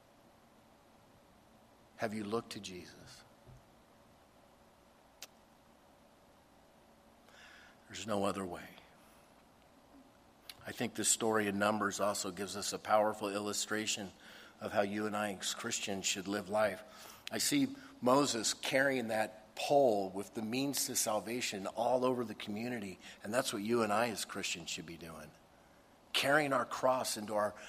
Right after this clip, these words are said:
places where we work, our community. Now, I'm not talking about a real cross. That'd make you look kind of strange. But you, as a man of God, a woman of God, you carry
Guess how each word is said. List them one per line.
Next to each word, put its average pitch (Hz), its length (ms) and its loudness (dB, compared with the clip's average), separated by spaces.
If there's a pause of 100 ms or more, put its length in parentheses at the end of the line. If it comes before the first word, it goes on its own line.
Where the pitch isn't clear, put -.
(160)
places 123 420 2
where 110 200 -2
we 101 180 -6
work, 110 480 4
our 95 100 -2
community. 117 440 -2
Now, 101 160 0
I'm 113 80 0
not 127 160 2
talking 127 260 2
about 117 200 6
a 107 40 4
real 113 320 4
cross. 117 440 6
That'd 101 180 -2
make 110 180 -4
you 110 80 0
look 107 300 -2
kind 110 180 0
of 110 60 -2
strange. 87 800 -4 (1900)
But 117 200 2
you, 123 560 0
as 92 120 -4
a 104 60 -2
man 131 360 2
of 120 160 -2
God, 95 400 0
a 90 60 -8
woman 143 360 2
of 104 140 -6
God, 95 360 -2
you 156 260 -6 (100)
carry - 720 -6